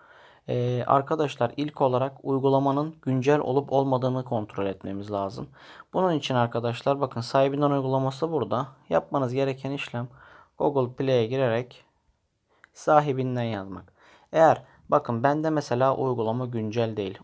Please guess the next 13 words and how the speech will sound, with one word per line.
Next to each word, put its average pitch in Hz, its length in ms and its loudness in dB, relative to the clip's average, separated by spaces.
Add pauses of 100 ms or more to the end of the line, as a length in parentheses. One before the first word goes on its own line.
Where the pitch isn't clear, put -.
Uygulama 151 520 0
güncel 123 540 -2
değil 127 260 -2
ise 135 320 -2 (920)
durduruldu 147 540 4
hatası 123 500 0
verebilir. 104 500 0 (360)
Bu 165 80 0
uygulamayı 127 540 2
buradan 127 340 0
güncellemeniz 110 720 0
gerekiyor 95 420 -4
arkadaşlar. - 680 -10